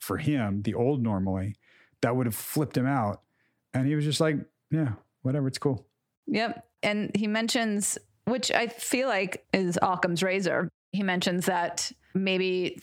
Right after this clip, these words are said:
Speaker 2: just looking at the thing that actually happened is such an easy explanation.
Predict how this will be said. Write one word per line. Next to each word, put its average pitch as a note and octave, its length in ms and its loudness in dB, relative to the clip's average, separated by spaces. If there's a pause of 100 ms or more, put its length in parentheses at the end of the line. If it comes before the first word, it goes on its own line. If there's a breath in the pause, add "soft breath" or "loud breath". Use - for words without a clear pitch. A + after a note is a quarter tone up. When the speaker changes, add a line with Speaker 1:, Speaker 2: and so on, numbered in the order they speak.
(100)
Speaker 2:
just F#3 240 -2
looking G3+ 260 0
at E3 120 -2
the G3 80 2
thing A#3 240 0
that G3 100 2
actually G3 400 2
happened G#3 400 0
is G3 160 0
such G3+ 180 2
an F#3+ 80 0
easy G3 480 0
explanation. G3 1040 0